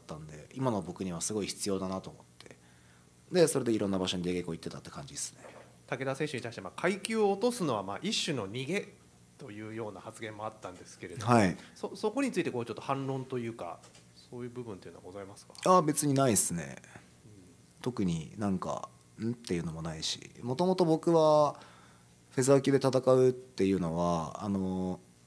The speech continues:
Speaker 1: まあ、今ライト級でも二十一戦やっちゃいましたけど、だけどこう、海外を視点に、視野に入れて考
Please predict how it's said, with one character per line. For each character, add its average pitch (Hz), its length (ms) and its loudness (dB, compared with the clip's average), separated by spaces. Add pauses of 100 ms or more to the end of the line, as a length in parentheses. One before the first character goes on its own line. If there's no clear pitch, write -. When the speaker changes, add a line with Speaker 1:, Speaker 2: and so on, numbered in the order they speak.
(920)
Speaker 1:
ま 156 120 4
あ、 - 20 8
今 113 100 6
ラ 113 120 6
イ 151 40 6
ト 160 100 4
級 156 140 4
で 147 60 6
も 127 100 4
二 147 100 6
十 127 120 6
一 95 60 4
戦 113 180 2
や 104 60 2
っ - 20 0
ち - 80 0
ゃ - 20 4
い 104 60 2
ま 113 80 -2
し - 80 2
た 82 80 -4
け 78 80 -12
ど、 78 280 -10 (600)
だ 135 80 4
け 123 80 8
ど 107 80 2
こ 110 80 0
う、 104 40 0
海 165 220 8
外 98 300 8
を 82 280 0 (1300)
視 - 140 2
点 104 200 4
に、 98 280 -2 (240)
視 - 160 8
野 120 100 10
に 101 80 2
入 95 100 2
れ 92 80 0
て 95 120 -4
考 101 160 2